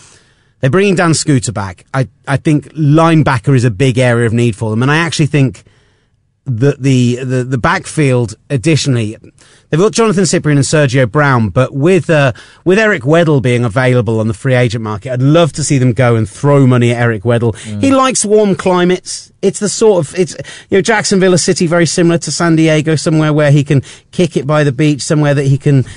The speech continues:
Speaker 2: He's an
Speaker 1: enjoy the
Speaker 2: Anglophile
Speaker 1: sun.
Speaker 2: as well,
Speaker 1: He
Speaker 2: Eric
Speaker 1: is,
Speaker 2: Weddle.
Speaker 1: so he's near a home as
Speaker 2: Yeah,
Speaker 1: well.
Speaker 2: yeah.
Speaker 1: I'm sure they'll love his big beard in Jacksonville 'cause it's a nice bit of southern hospitality. They, you know, all that, uh, what's that Duck Dynasty nonsense. I,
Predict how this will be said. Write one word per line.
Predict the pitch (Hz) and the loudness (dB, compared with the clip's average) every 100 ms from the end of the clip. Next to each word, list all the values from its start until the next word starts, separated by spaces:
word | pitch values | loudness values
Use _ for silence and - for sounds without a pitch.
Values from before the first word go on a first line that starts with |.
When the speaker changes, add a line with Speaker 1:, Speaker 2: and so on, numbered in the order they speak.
| - | -6
Speaker 2:
He's | 139 151 | 0 2
an | 151 | 4
Speaker 1:
enjoy | 139 143 | 2 2
the | 139 | 2
Speaker 2:
Anglophile | - 143 143 139 143 | 2 2 4 4 4
Speaker 1:
sun. | |
Speaker 2:
as | 120 120 | 2 0
well, | 123 127 | 0 2
Speaker 1:
He | 123 | 2
Speaker 2:
Eric | 123 | 2
Speaker 1:
is, | 175 | 2
Speaker 2:
Weddle. | 123 120 127 | 0 0 0
Speaker 1:
so | 127 202 | 0 2
he's | 175 151 | 4 4
near | 165 170 180 175 | 4 4 4 2
a | |
home | 131 123 160 165 160 | 2 2 2 4 2
as | 143 | 2
Speaker 2:
Yeah, | 107 | 2
Speaker 1:
well. | 107 160 156 107 | 2 2 0 -2
Speaker 2:
yeah. | 101 110 | -6 -2
Speaker 1:
I'm | 151 | -2
sure | - 196 190 170 | 0 0 2 2
they'll | 165 | 2
love | 165 160 156 | 2 2 0
his | 151 | -2
big | - 156 - | 0 -2 0
beard | 147 147 | 0 2
in | 143 139 | 2 2
Jacksonville | 147 143 - 135 143 143 | -2 -4 -4 -2 0 0
'cause | 139 120 | 0 -4
it's | 123 | -2
a | 127 | -2
nice | 131 131 - | 0 0 -2
bit | 131 | -2
of | 123 104 - - | -4 -4 -14 -20
southern | - - 165 143 139 | -14 -2 0 2 2
hospitality. | 139 - 143 151 139 139 - 139 | 2 0 -4 0 0 0 0 -2
They, | 131 139 | 0 -2
you | 123 135 | 0 0
know, | 127 131 | 2 0
all | 135 | -2
that, | 131 135 - | -2 -2 -4
uh, | 131 131 | -6 -4
what's | 131 123 | -4 -4
that | 135 | -4
Duck | 107 131 | -4 -4
Dynasty | 101 143 139 135 | -2 -2 -2 -2
nonsense. | 135 135 - 139 139 - - - - | -2 -2 -4 -4 -4 -8 -20 -16 -4
I, | 180 208 214 | -2 0 0